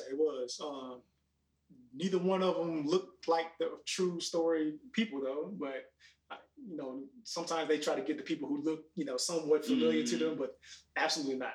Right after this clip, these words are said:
Speaker 1: They look totally different.
Speaker 2: Yeah.
Speaker 1: But the story was good. The story was definitely good.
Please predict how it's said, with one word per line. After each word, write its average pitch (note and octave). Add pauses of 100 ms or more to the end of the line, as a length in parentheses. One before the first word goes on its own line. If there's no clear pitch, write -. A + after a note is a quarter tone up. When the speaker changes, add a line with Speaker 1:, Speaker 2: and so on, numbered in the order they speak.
(100)
Speaker 1:
They D3
look C#3
totally C3+
different. B2+
Speaker 2:
Yeah. E3
Speaker 1:
But G#3
the D#3+
story G3+
was C#3
good. D3
The -
story F3
was -
definitely D3+
good. B2